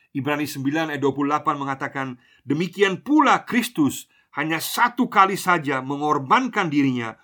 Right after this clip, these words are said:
untuk menanggung dosa banyak orang. Sesudah itu, ia akan menyatakan dirinya sekali lagi tanpa menanggung dosa untuk menganugerahkan keselamatan kepada mereka yang menantikan dia."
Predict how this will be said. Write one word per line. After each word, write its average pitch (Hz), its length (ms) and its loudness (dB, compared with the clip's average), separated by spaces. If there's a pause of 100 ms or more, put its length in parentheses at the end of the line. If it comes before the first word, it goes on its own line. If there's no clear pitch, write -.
(140)
untuk 139 320 -4
menanggung 170 480 2
dosa 147 440 2
banyak 131 360 -2
orang. 104 400 -6 (400)
Sesudah 147 400 -2
itu, 160 400 -4 (320)
ia 143 240 0
akan 143 240 -8
menyatakan 156 720 -2
dirinya 131 480 2 (300)
sekali 196 420 -2
lagi 135 360 -4 (280)
tanpa 202 400 0
menanggung 156 540 -4
dosa 127 480 -4
untuk 123 220 -6
menganugerahkan 135 1000 -2 (240)
keselamatan 151 880 0
kepada 135 260 -2
mereka 123 560 -8 (220)
yang 143 340 0
menantikan 123 640 -6
dia." 98 480 -14